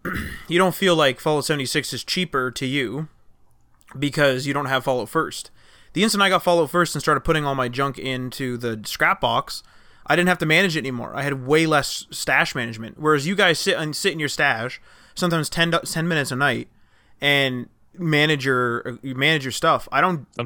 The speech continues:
Speaker 1: like,
Speaker 2: sometimes
Speaker 1: short
Speaker 2: the whole night is
Speaker 1: some-,
Speaker 2: managing your stash.
Speaker 1: sometimes the whole night is managing, like, some people just get stuck and they can't even do quests 'cause they're so, they're so bogged down. That's not the case for me. I absolutely just don't have that problem. And not to, like, gloat,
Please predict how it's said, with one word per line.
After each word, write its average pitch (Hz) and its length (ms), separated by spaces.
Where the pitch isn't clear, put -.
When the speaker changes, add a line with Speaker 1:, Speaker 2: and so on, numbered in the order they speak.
Speaker 1:
like, - 160
Speaker 2:
sometimes - 80
Speaker 1:
short 127 140
Speaker 2:
the 104 40
whole 135 220
night 95 300
is 95 200
Speaker 1:
some-, 196 160
Speaker 2:
managing 95 260
your 95 100
stash. 98 160
Speaker 1:
sometimes 185 340
the 165 80
whole 175 160
night 165 200
is 139 120
managing, 143 400
like, 127 160
some 151 100
people 147 220
just 131 140
get 135 120
stuck 165 300
and 123 80
they 117 60
can't 135 180
even 131 100
do 123 100
quests 170 280
'cause 123 100
they're 117 120
so, 120 460
they're 123 80
so 135 160
bogged 123 280
down. 139 280
That's 147 420
not 156 220
the 156 60
case 165 200
for 165 80
me. 185 300
I 139 340
absolutely 151 540
just 135 240
don't 135 400
have 131 200
that 127 120
problem. 156 300
And 131 80
not 147 160
to, 143 60
like, 123 200
gloat, 139 480